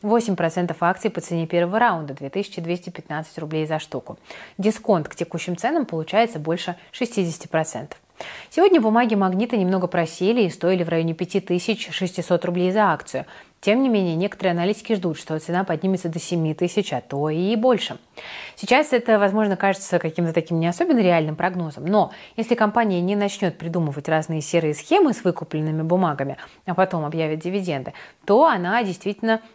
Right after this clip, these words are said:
сможет достигнуть этих отметок. Вполне реально. Причём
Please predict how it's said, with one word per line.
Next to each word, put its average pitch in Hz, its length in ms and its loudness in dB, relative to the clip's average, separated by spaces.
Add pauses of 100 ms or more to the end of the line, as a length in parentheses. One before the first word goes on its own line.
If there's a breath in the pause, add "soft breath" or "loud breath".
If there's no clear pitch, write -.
сможет 226 640 2 (120)
достигнуть 175 600 -2 (200)
этих 151 280 -4
отметок. 151 380 -4
Вполне 190 380 2
реально. 147 320 0
Причём - 260 -2